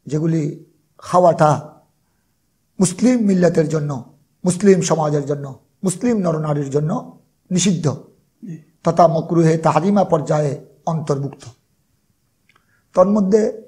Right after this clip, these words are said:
Speaker 1: ফিক ফতোয়া তথা ইসলামী শরীয়তের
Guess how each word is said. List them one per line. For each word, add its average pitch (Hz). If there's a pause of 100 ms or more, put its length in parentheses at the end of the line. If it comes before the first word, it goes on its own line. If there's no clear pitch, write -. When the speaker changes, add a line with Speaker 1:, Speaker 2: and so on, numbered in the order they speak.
(1600)
Speaker 1:
ফিক 269 (100)
ফতোয়া 214 (420)
তথা 196
ইসলামী 226 (1900)
শরীয়তের 190